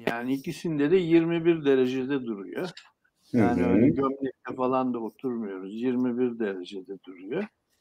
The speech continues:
Speaker 1: Onun da ağırlığı yüzde dört buçuk altıda. Ama <clears throat> mesela altı yıl boyunca benim o-, otomobilim, e, altı buçuk yaşında.
Speaker 2: Hı hı.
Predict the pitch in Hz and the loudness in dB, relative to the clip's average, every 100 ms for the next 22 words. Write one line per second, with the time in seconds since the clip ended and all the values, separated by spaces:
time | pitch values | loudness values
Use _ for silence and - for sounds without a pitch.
0 | _ _ - 180 247 247 214 151 151 143 | _ _ 4 6 8 8 10 12 12 12
1 | 135 135 135 131 127 131 135 131 131 131 | 8 6 4 4 0 0 2 4 4 2
2 | 117 - 120 127 120 104 - 110 180 254 | -6 -14 -12 -4 -4 -4 -8 -4 -2 2
3 | 202 220 226 185 - - 196 - - _ | 4 6 6 4 -2 0 0 0 -8 _
4 | _ _ _ 175 190 214 196 147 143 147 | _ _ _ 2 8 10 10 6 -8 -12
5 | _ _ _ _ - 160 175 175 - 285 | _ _ _ _ 10 12 12 12 8 4
6 | 233 170 160 160 160 147 165 151 147 160 | 4 0 -8 -14 2 8 8 8 8 8
7 | 160 135 120 127 156 - _ - 147 135 | 8 6 2 0 0 -4 _ -14 -6 -4
8 | 147 151 156 143 143 156 151 160 151 147 | 0 4 6 4 0 -2 0 2 4 4
9 | 160 208 208 - _ _ _ _ _ - | 4 2 0 -8 _ _ _ _ _ -4
10 | 127 123 127 123 _ _ _ - 156 165 | -2 -2 -4 -10 _ _ _ 6 10 10
11 | 160 214 - - - 117 - 127 - 139 | 8 2 0 -4 -10 -8 -8 -8 -8 -4
12 | 240 | -4